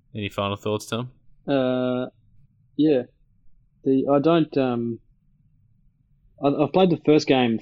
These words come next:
Speaker 2: three times and the second four. And I think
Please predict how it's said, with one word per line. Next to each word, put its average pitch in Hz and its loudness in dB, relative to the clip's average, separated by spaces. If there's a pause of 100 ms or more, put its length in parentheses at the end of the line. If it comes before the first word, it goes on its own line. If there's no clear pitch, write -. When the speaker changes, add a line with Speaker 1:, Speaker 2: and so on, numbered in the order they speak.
Speaker 2:
three 131 2
times 113 -2
and 113 -2
the 110 -4
second 113 -2 (100)
four. 104 0 (1120)
And 120 -6
I 117 0
think 117 -2